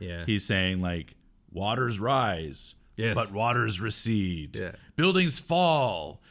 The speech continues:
Speaker 2: but we will rebuild."
Speaker 1: Yeah.
Speaker 2: There's a certain level of rah-rah in there that wasn't present before,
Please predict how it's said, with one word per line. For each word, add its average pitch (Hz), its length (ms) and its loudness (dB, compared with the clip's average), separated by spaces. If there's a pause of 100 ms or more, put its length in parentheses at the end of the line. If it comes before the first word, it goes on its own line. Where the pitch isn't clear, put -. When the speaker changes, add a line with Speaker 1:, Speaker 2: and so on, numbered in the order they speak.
(160)
Speaker 2:
but 160 180 4
we 202 120 6
will 190 440 4
rebuild." 165 880 4 (220)
Speaker 1:
Yeah. 90 140 -8 (140)
Speaker 2:
There's 117 320 2
a 117 60 0
certain 113 460 2
level 107 400 2
of 92 240 -2
rah-rah 107 800 2 (120)
in 139 220 0
there 175 340 0 (540)
that 110 460 0 (160)
wasn't 110 380 -2
present 147 320 -2
before, 156 560 -4